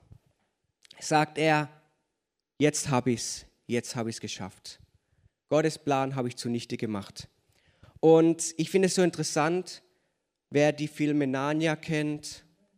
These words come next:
wer die Filme, also ganz unterschiedliche Filme kennt, die viel inspiriert sind von der Bibel und von der Geschichte der Bibel, geht's ja immer drum, dass der Auserwählte und der Erlöste stirbt und dass der Feind und das Böse gewinnt.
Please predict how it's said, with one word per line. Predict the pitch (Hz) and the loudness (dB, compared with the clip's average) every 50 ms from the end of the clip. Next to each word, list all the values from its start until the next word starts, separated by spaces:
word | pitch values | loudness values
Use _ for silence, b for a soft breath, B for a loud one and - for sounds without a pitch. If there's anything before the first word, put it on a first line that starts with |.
| _ | _
wer | - 135 147 147 147 | 0 2 2 4 4
die | 147 143 | 2 -2
Filme, | - - - 156 151 151 147 143 147 147 143 147 143 139 143 139 b b b b | -4 -6 -2 0 2 2 2 2 2 2 0 0 0 -2 -4 -6 b b b b
also | b - 165 - 165 156 156 - - | b -6 -2 2 2 2 2 0 0
ganz | - 156 170 175 170 - | 0 2 2 2 2 0
unterschiedliche | - - 175 170 180 170 - 185 165 170 - 170 | 0 2 4 4 4 2 0 -2 -4 -4 -4 -6
Filme | 165 - - 170 170 165 165 | -4 0 2 2 2 2 0
kennt, | 165 - 175 170 165 160 160 - b b b b b | -2 -2 -4 -2 -2 -2 -4 -8 b b b b b
die | - 165 | -4 -4
viel | - - - 196 185 | -4 -4 -4 0 0
inspiriert | 208 196 - - 190 185 175 180 175 175 | 0 0 0 0 0 0 2 0 -2 -2
sind | - 185 170 170 | -4 -6 -6 -4
von | - 160 147 | -4 -2 -2
der | 143 | -2
Bibel | 139 - - 165 165 170 170 170 | -4 -4 -4 -4 -4 -2 0 -2
und | 165 156 | -2 -2
von | - 156 | -2 -2
der | 139 135 | -2 -2
Geschichte | 131 131 127 - 175 165 - 160 | -4 -4 -6 -6 -6 -6 -6 -4
der | 151 160 | -2 -2
Bibel, | 156 160 160 160 151 160 160 165 185 - _ _ _ _ _ _ _ _ _ _ _ _ _ _ _ _ _ _ _ _ | -2 -2 -4 -4 -2 -2 -2 -4 -4 -6 _ _ _ _ _ _ _ _ _ _ _ _ _ _ _ _ _ _ _ _
geht's | - 143 151 151 - | 0 0 0 2 0
ja | 165 - | -2 -2
immer | - 156 170 196 202 202 | 0 0 2 2 0 0
drum, | - - - - 160 160 165 185 214 240 262 240 - _ _ _ _ _ _ _ _ _ _ _ _ | -4 -8 -10 -2 0 0 0 0 -2 -4 -6 -8 -12 _ _ _ _ _ _ _ _ _ _ _ _
dass | - 147 147 - | -2 0 0 -2
der | 165 - - | -4 -2 0
Auserwählte | 143 156 165 - 143 170 165 180 175 175 180 175 180 | 2 2 2 0 -2 -2 0 2 2 2 2 0 -2
und | 160 151 | -2 0
der | 151 117 | -2 -2
Erlöste | 131 131 127 135 139 139 - - 147 | -2 -2 -2 -2 -2 -4 -6 -8 -10
stirbt | 139 - - - 127 131 165 - - _ - - - - _ _ _ _ _ _ _ _ - - | -10 -10 -10 -8 -6 -6 -6 -8 -12 _ -20 -20 -20 -20 _ _ _ _ _ _ _ _ -14 -6
und | - 147 139 | -4 -4 -2
dass | 143 139 - | -2 -4 -4
der | - 139 123 | -6 -8 -8
Feind | - - - - - 139 139 147 170 175 160 | -10 -14 -14 -6 -2 -2 0 0 -2 -4 -6
und | 147 123 | -6 -8
das | 123 123 - | -8 -8 -10
Böse | - - 135 131 131 - - 131 | -8 -6 -4 -4 -4 -6 -8 -10
gewinnt. | 120 - 123 107 113 110 101 92 - - - - | -8 -8 -8 -6 -6 -6 -6 -8 -12 -16 -20 -20